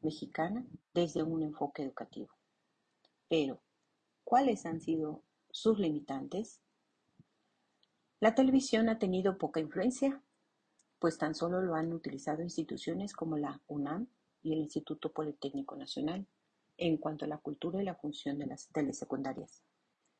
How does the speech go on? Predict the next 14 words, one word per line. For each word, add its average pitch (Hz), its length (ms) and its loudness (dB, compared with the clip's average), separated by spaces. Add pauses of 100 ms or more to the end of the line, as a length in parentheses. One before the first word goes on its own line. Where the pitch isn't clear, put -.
(180)
El 170 160 4
desarrollo 151 540 2
de 208 80 4
los 190 140 0
programas 147 420 0
educativos 147 580 -2 (240)
son 208 240 -2
obsoletos - 720 -4 (140)
y 160 120 0
se 147 160 0
ven 156 220 0
de 170 100 0
baja 151 260 -4
calidad, 135 420 -4